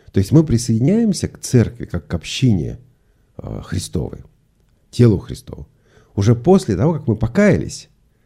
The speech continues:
как мы уверовали. А, так что, да, церковь, конечно,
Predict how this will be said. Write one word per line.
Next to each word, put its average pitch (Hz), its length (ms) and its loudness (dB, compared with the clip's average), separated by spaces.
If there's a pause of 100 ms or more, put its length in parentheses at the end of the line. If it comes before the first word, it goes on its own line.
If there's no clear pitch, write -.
как - 160 -4
мы 113 120 6
уверовали. 110 560 2 (1900)
А, 90 300 0 (260)
так 98 160 0
что, - 540 -2 (100)
да, 101 320 2
церковь, - 460 -6
конечно, 139 600 -2